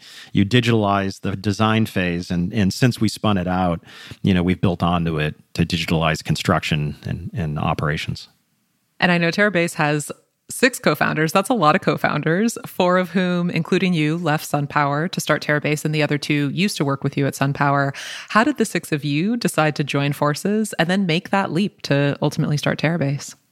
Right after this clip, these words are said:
Speaker 1: Yeah, I mean, um, you know, the four were working, we were all working together at SunPower. So we kinda left as a team. And so it was a natural progression to, to just keep working on what we had been doing.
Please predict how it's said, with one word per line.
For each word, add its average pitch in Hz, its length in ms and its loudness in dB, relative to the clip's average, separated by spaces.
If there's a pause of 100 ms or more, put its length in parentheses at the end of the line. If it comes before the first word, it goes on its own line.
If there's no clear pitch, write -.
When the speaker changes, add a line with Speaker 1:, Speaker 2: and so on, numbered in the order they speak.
(220)
Speaker 1:
Yeah, 202 240 4
I 147 60 4
mean, 156 380 0
um, 135 500 0
you 143 80 0
know, 139 140 2
the 127 120 0
four 190 460 2
were 120 180 0
working, 123 460 0
we 147 140 4
were 139 200 6
all 113 140 4
working 110 300 -2
together 90 400 0
at 80 80 -4
SunPower. 76 640 -2
So 78 320 0
we 98 180 0
kinda 90 400 2
left 104 300 0
as 92 140 -2
a 82 60 -2
team. 90 480 0
And 82 220 -2
so 120 100 2
it - 20 6
was 107 120 2
a 98 60 2
natural 87 480 0
progression 85 640 -2
to, 76 280 -4
to - 80 -2
just - 280 -4 (100)
keep - 280 0
working 127 340 2
on 101 140 0
what 107 140 -4
we 104 80 0
had 90 120 -2
been 87 160 -2
doing. 90 340 0